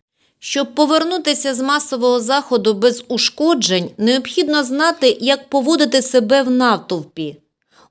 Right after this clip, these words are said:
Уникай за можливості великих скупчень людей.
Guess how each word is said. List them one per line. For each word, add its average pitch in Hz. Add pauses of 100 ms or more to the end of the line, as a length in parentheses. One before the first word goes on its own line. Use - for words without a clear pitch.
Уникай 262
за 226
можливості 240
великих 233
скупчень 226
людей. 202